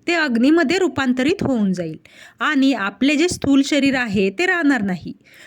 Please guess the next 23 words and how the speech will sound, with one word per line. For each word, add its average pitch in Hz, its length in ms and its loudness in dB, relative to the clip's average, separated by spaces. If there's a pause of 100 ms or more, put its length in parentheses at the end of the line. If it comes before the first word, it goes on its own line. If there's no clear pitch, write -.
(180)
ते 311 220 0
सूक्ष्म 269 400 2
शरीरामध्ये 285 640 2
बदलले 233 480 0
जाईल, 165 320 -8 (100)
ते 330 60 0
अग्नितत्वाचे 269 800 0
शरीर 311 400 0
होऊन 262 320 2
जाईल. 165 280 -6 (640)
आणि 294 400 2
या 320 120 2
सूक्ष्म 277 420 2
शरीराने 320 520 0
आपण 320 240 0
कुठपर्यंत 320 520 -2
ट्रॅव्हल 262 380 -2
करू 254 200 0
शकतो? 208 480 -4 (640)
तर 330 180 0
जिथपर्यंत 285 680 0
अग्नितत्व 254 720 2
आहे 262 260 0